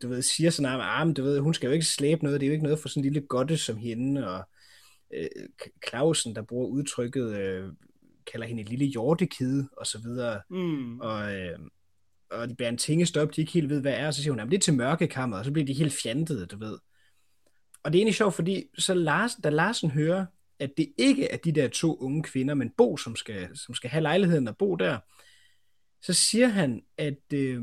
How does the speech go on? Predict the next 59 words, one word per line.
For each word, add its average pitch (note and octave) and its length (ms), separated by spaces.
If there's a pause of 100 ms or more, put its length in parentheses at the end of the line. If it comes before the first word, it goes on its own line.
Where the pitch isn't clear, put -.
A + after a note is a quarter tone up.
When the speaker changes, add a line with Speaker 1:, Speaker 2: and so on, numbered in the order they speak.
(120)
Speaker 1:
det E3 100
er E3 40
ikke F#3+ 160
så, - 180
øh, A2 680
at C#3 80
det D#3+ 60
er D#3+ 40
svært F#3 320
med C#3 80
samkvemsmønstre B2+ 1080
nu A#2 180
om B2 120
dage, G#2+ 320 (100)
fordi D#3 220
hun C#3 180
skal G#3 120
ikke G#3 140
bo B3 160
der, D3 80
men B2+ 140
hun C3+ 100
kommer C#3 180
til F3 100
at C3+ 80
være C#3 200
der D#3+ 60
en G#2 120
gang A#2 180
imellem. F#2 300 (1040)
Så E3 120
det A#2+ 280
er F#3 40
jo A#3 60
egentlig G3+ 160
meget D#3 160
moderne E3 380
på C3 100
det C3+ 220
punkt, D3+ 340
på A#2+ 80
en - 20
eller B2+ 140
anden A#2 140
måde. B2+ 220
Altså, G#2+ 160
du A#2+ 80
ved, B2+ 80
i A#2+ 40
dag E3+ 160
er E3 40
der C#3 80
jo A2+ 60
tusind G3+ 360
måder C3+ 160
at C3 60
bo - 140
sammen C#3 300
på, B2+ 300